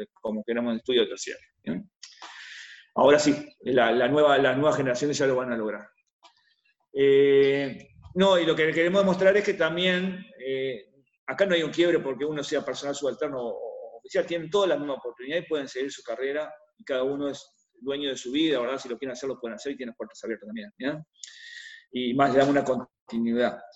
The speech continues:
Por otro lado, tenemos, eh, vamos a decir, eh, el, la escuela superior, o sea, la, estamos hablando de la escuela, para nosotros la escuela de comando y estado mayor aéreo,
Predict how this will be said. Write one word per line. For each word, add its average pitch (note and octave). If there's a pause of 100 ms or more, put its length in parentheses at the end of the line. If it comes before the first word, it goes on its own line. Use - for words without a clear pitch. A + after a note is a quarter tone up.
(420)
Por F#3+
otro G#3+
lado, G#3
tenemos, F#3
eh, B2
vamos C#3
a C#3
decir, C3+ (220)
eh, G#2+ (240)
el, G#2+
la A#2
escuela D#3
superior, D3+
o A#2+
sea, A#2
la, A2
estamos B2+
hablando C3+
de C3
la B2
escuela, C3+ (160)
para A#2+
nosotros B2+
la C3
escuela C3+
de B2
comando C#3
y B2+
estado B2+
mayor A#2+
aéreo, C#3+